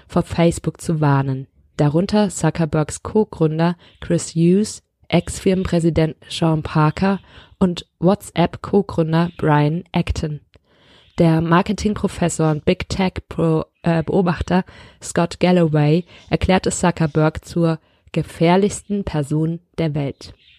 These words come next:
Das Magazin New Yorker fragte, "Kann Mark Zuckerberg Facebook reparieren, bevor es die Demokratie kaputt macht?"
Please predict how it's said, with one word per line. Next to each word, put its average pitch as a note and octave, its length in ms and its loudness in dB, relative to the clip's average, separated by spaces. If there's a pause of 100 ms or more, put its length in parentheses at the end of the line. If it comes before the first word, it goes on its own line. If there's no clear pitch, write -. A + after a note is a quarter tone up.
(880)
Das - 160 -2
Magazin G3+ 460 2
New F3+ 60 4
Yorker D#3+ 480 2
fragte, D3 540 -2 (320)
"Kann E3+ 280 0
Mark D#3+ 320 2
Zuckerberg D3+ 640 -2
Facebook - 640 -2
reparieren, D#3+ 640 2 (240)
bevor E3 320 2
es E3+ 140 -2
die F#3+ 100 0
Demokratie D#3 600 -2
kaputt - 480 -6
macht?" - 420 -6